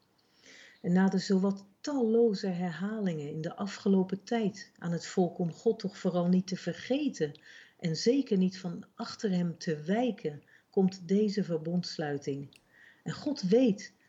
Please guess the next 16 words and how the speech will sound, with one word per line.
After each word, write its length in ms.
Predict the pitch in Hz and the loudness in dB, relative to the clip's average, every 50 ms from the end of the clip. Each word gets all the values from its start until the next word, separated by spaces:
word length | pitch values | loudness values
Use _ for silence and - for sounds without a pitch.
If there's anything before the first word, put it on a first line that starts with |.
| _ _ _ _ _ _ - | _ _ _ _ _ _ -8
dat 160 | - 165 - | -6 -2 -2
het 140 | 175 - - | -2 -4 -2
volk 320 | - - 196 180 185 - | 0 2 2 2 2 0
hem 120 | 180 170 | -2 -2
zal 220 | 156 - 165 151 147 | -2 0 -2 -2 0
verlaten, 480 | 143 165 156 151 151 147 147 - - | 0 0 0 0 0 -2 -4 -4 -2
want 120 | 175 208 196 | 0 0 2
dat 180 | 233 220 - | 0 -2 -2
hebben 260 | 151 156 151 143 147 147 | 0 -2 -2 -2 -2 -4
we 60 | 160 | 0
al 160 | 156 180 190 | 2 2 0
gezien 440 | 190 - 202 190 240 320 330 285 208 | 2 0 0 0 2 2 2 2 2
in 80 | 156 | 0
de 100 | 165 180 | 0 -2
afgelopen 580 | - - 190 - - - 254 254 240 233 233 196 | -2 -2 -4 -4 0 0 2 4 4 2 0 -2
parashot. 720 | - - 175 160 160 147 - - 170 156 139 - - - | -2 -2 -2 0 -2 -4 -4 -2 -2 -2 -2 -4 -10 -20